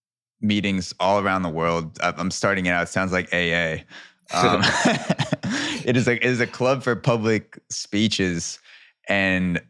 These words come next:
the, the main club is called Toastmasters. And so I was part of the Wall Street one, and it is a gathering of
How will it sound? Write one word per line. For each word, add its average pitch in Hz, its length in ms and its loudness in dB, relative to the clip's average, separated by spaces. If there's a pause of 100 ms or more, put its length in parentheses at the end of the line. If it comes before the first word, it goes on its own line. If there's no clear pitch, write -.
the, 98 300 2
the 92 260 2
main 104 320 4
club 110 280 2
is 92 80 -6
called 92 260 0
Toastmasters. 90 720 -2
And 85 100 -2
so 92 160 0
I 90 80 4
was 92 120 0
part 98 160 0
of 87 60 -2
the 87 60 0
Wall 85 280 0
Street 85 240 -4
one, 85 260 0
and 82 520 -2 (840)
it 107 480 -2
is 107 180 0
a 92 140 0 (300)
gathering 117 720 2
of 95 600 0